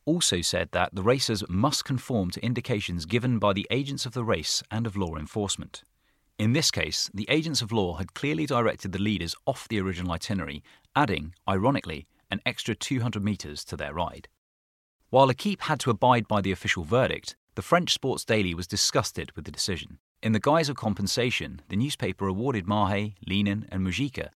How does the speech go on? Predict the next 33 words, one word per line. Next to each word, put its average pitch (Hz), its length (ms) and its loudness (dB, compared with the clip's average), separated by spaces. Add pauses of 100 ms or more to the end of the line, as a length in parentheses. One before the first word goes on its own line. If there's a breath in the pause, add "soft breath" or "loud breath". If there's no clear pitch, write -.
(120)
a 92 80 -4
sum 123 300 4
comparable 107 580 -2
to - 120 -14
the 104 180 -4
earnings 98 380 -2
of 80 80 -6
the 95 60 -4
top - 260 -6
three 78 180 -8
finishers, 92 540 -4 (340)
scant - 380 0
consolation 107 640 -2
to - 100 -12
the 87 60 -4
man 101 240 2
who 107 120 -2
thought 87 280 -4
he'd 98 140 -4
won 73 180 -10
the 80 80 -10
race. 90 420 -2 (800)
"Even 147 300 4
the 139 60 -2
French 117 300 0
Federation 101 640 -2
interrogated 90 600 -4
me," 76 240 -10
Mahe 85 400 -4
later 92 280 -4
told 90 260 -6
Les 85 240 -4
Woodland, 78 400 -4